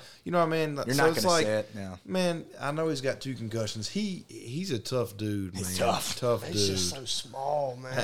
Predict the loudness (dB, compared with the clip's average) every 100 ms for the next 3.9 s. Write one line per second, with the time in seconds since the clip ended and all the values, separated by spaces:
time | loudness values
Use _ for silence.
0 | 2 2 2 0 -2 -4 -6 -4 -4 -4
1 | -6 -4 -4 -4 -2 -2 0 -4 -4 -4
2 | -4 -4 -6 -4 -4 -4 -6 0 2 4
3 | 2 2 0 2 4 4 4 4 2